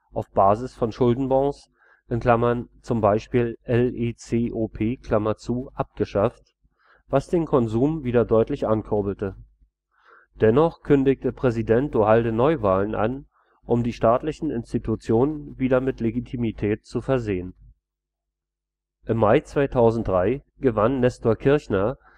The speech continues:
der dem linken Flügel der peronistischen Partei angehört, die Präsidentenwahl in der zweiten Runde, da sein Gegenkandidat Carlos Menem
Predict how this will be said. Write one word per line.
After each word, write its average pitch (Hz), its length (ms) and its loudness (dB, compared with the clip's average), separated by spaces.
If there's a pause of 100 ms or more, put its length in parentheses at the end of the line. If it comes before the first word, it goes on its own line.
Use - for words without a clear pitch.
(240)
der 120 140 4
dem 120 160 0
linken 139 320 -2
Flügel 117 480 0
der 123 180 -2
peronistischen 120 800 -2
Partei 131 460 0
angehört, 104 560 -2 (520)
die 123 80 -4
Präsidentenwahl 123 960 0
in 131 180 -6
der 135 120 -2
zweiten 123 380 0
Runde, 117 520 0 (560)
da 110 140 6
sein 107 240 0
Gegenkandidat 143 920 -2
Carlos 107 400 2
Menem 123 500 -2